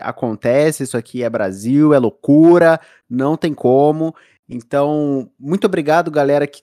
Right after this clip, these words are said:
curte o, o podcast, que pediu pra gente voltar a fazer. Então, assim, a gente gosta muito desse projeto, e agora a gente conta com a Priscila,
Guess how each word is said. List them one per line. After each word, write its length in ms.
curte 400
o, 80
o 240
podcast, 680
que 80
pediu 320
pra 160
gente 280
voltar 380
a 40
fazer. 480
Então, 340
assim, 440
a 80
gente 200
gosta 280
muito 340
desse 220
projeto, 400
e 60
agora 280
a 40
gente 300
conta 360
com 100
a 60
Priscila, 800